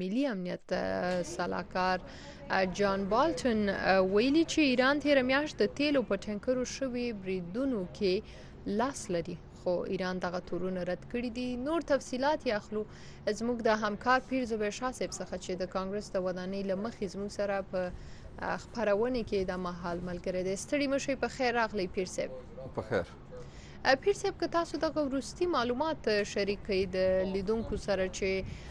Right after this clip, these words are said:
Speaker 1: اه، دغه خبرې کله شوي دي، څنګه شوي دي او دې ته غبرګون څه ښودل کیږي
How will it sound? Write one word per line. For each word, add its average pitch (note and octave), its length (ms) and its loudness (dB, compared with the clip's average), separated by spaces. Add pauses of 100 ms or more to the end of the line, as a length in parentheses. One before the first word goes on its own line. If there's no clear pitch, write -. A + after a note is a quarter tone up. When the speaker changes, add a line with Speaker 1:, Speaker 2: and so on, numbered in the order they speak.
(120)
Speaker 1:
اه، G3 420 6 (380)
دغه A3 280 4
خبرې A3 480 2 (100)
کله B3 200 4
شوي A3+ 320 -4
دي، A3 260 -2
څنګه A#3+ 340 -2
شوي A3+ 280 -2
دي G#3 160 2
او G3+ 180 4
دې G#3+ 200 0
ته G3+ 160 4
غبرګون G3 600 2
څه - 160 -4
ښودل F#3+ 260 -2 (100)
کیږي F3+ 240 -4